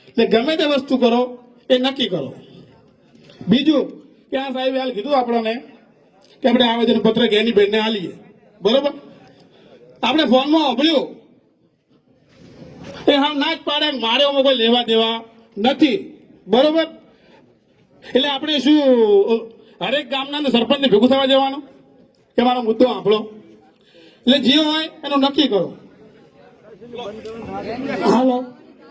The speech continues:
Speaker 2: એક તો આ બંધારણ કર્યું એ જ ખોટું. ભાઈ, સાઉન્ડ વાળા તમામ ભાઈઓ છો, આપણે કોઈ તમને કહેવા આવ્યો કે અમારે તમે, અમે તમારું સાઉન્ડ બંધ કરાવો છો, હે?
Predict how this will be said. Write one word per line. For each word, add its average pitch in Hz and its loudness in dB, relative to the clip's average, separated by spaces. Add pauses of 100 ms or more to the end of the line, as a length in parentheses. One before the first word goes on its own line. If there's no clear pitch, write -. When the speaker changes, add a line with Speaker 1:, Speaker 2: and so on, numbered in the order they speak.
(140)
Speaker 2:
એક 285 -6
તો 311 -2 (100)
આ 311 -4
બંધારણ 277 -2
કર્યું 302 2
એ 311 2
જ 247 -4
ખોટું. 269 2
ભાઈ, 302 2
સાઉન્ડ 277 -2
વાળા 320 0
તમામ 311 -2
ભાઈઓ 294 2
છો, 349 2 (880)
આપણે 311 -4
કોઈ 330 2
તમને 359 0
કહેવા 339 -2
આવ્યો 381 0
કે 381 -6
અમારે 349 -2
તમે, 339 -2
અમે 330 -2
તમારું 320 0
સાઉન્ડ 294 2
બંધ 269 0
કરાવો 277 -4
છો, 262 -2 (1000)
હે? 247 2